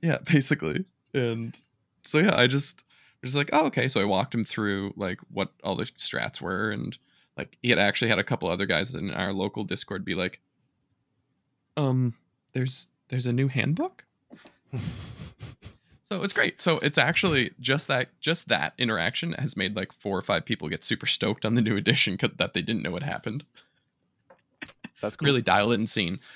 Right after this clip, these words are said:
Speaker 1: Um, but yeah, so we went over to Alan's place. So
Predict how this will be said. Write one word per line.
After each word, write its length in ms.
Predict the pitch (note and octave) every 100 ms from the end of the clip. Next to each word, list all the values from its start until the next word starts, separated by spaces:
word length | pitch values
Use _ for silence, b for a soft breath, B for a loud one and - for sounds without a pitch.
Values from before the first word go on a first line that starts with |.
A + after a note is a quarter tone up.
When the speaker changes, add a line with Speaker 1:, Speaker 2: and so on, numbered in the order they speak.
| B B
Speaker 1:
Um, 480 | A#2 A2+ G2+ G2 - _ _ _ _ - _ _ -
but 360 | - - - _ _ -
yeah, 160 | A#3+
so 160 | A#3 D3
we 60 | C#3
went 120 | F3+
over 120 | D#3+
to 60 | A#2+
Alan's 280 | B2 C3+
place. 460 | - C3+ D3+ - -
So 320 | - A#2+ A2